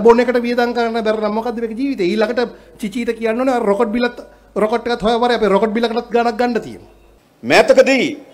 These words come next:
Speaker 2: වංචා දූෂණයන් පිළිබඳ කරුණු මතු වුණාම බිල් ගෙවපු සල්ලි බැඳපු අවස්ථා දෙකක් තියෙනවා.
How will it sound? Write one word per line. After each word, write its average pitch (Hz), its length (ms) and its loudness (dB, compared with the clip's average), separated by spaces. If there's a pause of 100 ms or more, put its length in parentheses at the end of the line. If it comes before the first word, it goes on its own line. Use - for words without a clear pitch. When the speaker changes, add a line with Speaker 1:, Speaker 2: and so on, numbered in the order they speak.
(480)
Speaker 2:
වංචා 254 440 6
දූෂණයන් 262 560 0
පිළිබඳ 240 400 4
කරුණු 233 320 4
මතු 208 220 2
වුණාම 220 320 6 (1000)
බිල් 240 300 0
ගෙවපු 294 400 6 (760)
සල්ලි 285 440 4
බැඳපු 285 280 6
අවස්ථා 269 420 6
දෙකක් - 300 4
තියෙනවා. 104 380 -6